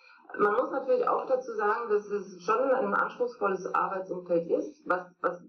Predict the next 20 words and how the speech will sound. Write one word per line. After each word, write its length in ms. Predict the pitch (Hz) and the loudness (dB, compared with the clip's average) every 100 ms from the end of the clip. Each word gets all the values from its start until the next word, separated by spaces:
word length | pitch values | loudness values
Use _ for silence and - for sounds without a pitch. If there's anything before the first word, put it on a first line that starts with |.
| - - _ _ | -20 -20 _ _
was 240 | - 185 - | -4 -4 -6
einfach 460 | - 175 175 202 - | -6 -4 -2 -4 -4
die 140 | 170 | -6
Zeit 320 | 165 156 180 | 0 0 0
und 140 | 175 156 | -2 -2
den 100 | 160 | -2
Energieaufwand 680 | 147 285 - - - - | -2 2 4 4 0 -2
anbelangt. 580 | - 104 - 240 254 294 - - - - - | -2 0 2 2 0 -4 -8 -20 -20 -20 -2
Und 300 | - 196 202 | 2 2 2
ich 180 | - 208 | 0 0
bin 160 | 220 202 | 2 4
wirklich 220 | 208 220 | 4 2
der 80 | 202 | -2
Meinung, 340 | 185 190 196 | -2 -2 -2
wenn, 380 | 180 180 175 - _ _ - | -2 -2 -6 -16 _ _ -2
wenn 220 | 190 190 | -2 0
zwei 420 | - - 202 208 - | 0 0 2 0 -2
gut 180 | 196 208 | -4 0
ausgebildete 1000 | 196 - 175 208 208 202 196 190 185 - _ | 0 0 -4 4 4 4 2 0 -2 -8 _
Partner, 680 | 180 165 - - - - | -4 -2 -2 -2 -4 -4